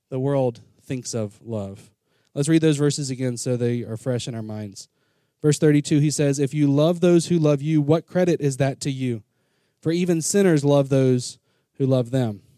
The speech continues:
If you do good to those who do good to you, what credit is that to you? Even sinners do the same.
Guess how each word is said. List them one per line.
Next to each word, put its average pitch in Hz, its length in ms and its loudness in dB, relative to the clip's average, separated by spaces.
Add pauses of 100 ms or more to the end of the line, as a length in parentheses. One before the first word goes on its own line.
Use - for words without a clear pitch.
(800)
If 143 100 -4
you 165 100 0
do 151 160 4
good 175 340 6
to 190 120 2
those 160 280 6
who 170 100 2
do 143 140 2
good 147 220 2
to 147 100 -4
you, 147 220 2
what 160 220 4
credit 165 340 0
is 135 160 -2
that 131 220 0
to 143 80 -4
you? 127 280 -2
Even 135 320 -2
sinners 139 400 0
do 127 140 -2
the 120 80 0
same. 113 380 -8